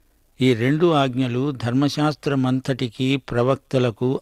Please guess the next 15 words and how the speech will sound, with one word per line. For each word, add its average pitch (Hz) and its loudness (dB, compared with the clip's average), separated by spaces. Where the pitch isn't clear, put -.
ఆధారమై 117 0
ఉన్నవి. 107 -4
యేసు 147 2
ప్రభువును 139 0
శోధించడానికి 127 -2
ఒక 120 -4
ధర్మశాస్త్రోపదేశకుణ్ణి 127 0
పట్టుకొచ్చారు. 120 -4
అతడు 113 -4
అడిగిన 131 0
ప్రశ్న, 117 -2
"ధర్మశాస్త్రమంతటిలోకి 139 0
ముఖ్యమైన 135 0
ఆజ్ఞ 120 0
ఏది?" 113 -2